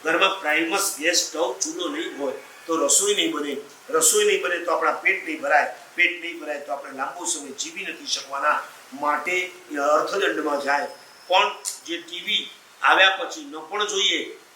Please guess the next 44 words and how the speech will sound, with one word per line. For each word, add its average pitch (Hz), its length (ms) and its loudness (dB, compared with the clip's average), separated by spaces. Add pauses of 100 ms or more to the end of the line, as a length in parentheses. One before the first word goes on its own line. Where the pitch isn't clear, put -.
તોય 226 280 6
કાંઈ 208 120 8
વાંધો 170 360 2
આવે 160 240 2
એમ 151 140 -4
નથી, 156 460 -6 (160)
કંઈ 185 240 4
મરી 247 280 6
જઈએ 226 320 4
એમ 185 60 -2
નથી, 170 220 -4
આ 156 80 2
તો 180 180 -6
કાંઈ 175 320 0
કહેવાય 156 240 -4
એવું 139 140 -10
નથી 135 260 -18
પાછું. - 340 -12 (1080)
મોબાઈલ 196 340 4
ન 214 200 2
આપો 220 280 2
ને 214 120 0
તો 190 100 -4
આ 185 140 -2
છોકરો 190 320 -8
એમ 180 180 -2
કહેશે, 165 220 -8
"ઉપરથી 165 460 -6
નીચે 160 240 -10
જમ્પ 147 200 -8
મારો." - 300 -12 (1000)
હવે 180 160 2
આનો 190 160 2
અર્થદંડ 202 500 0
કેવું 220 360 -2
કે 226 100 0
અનર્થદંડ 233 540 0
એ 262 120 0
જ - 120 -6
નથી - 200 -2
ખબર. 170 240 -6 (1800)
તમે 202 200 6
સમજો 180 480 -2
છો, 165 360 -6